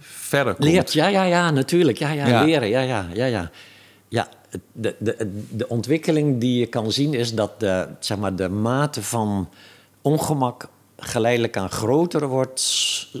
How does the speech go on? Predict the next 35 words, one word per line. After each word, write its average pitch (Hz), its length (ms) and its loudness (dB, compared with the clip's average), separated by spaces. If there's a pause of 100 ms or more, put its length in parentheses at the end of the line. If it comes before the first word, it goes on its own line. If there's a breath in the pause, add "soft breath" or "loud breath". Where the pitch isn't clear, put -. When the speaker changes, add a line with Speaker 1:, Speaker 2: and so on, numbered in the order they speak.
(120)
Speaker 2:
zonder 107 600 -2
dat 110 280 -4
je 113 100 -6
je 107 140 0
erdoor 104 400 -2
laat 98 180 -2
meesleuren. 73 760 -6 (380 loud breath)
Speaker 1:
Ja. 107 220 0
Speaker 2:
Dus 95 140 -2
in 101 120 0
het 92 100 -2
begin 123 300 0
is 110 180 0
dat, 110 280 0
dat 95 180 -4
je 104 100 -4 (260)
het - 160 -12
fietssleuteltje - 680 -6
thuis 98 240 -2
hebt 98 140 -6
laten 92 240 -4
liggen 90 280 -4
terwijl 92 260 -2
je 90 100 -4
beneden 92 400 -2
bij 82 140 -6
je 82 80 -6
fiets - 240 -6
staat. 76 280 -8
Weet 85 180 -10
je 110 60 -6
wel, 98 160 -2
dat 76 140 -8
soort - 280 -8
ongemakjes. 76 800 -6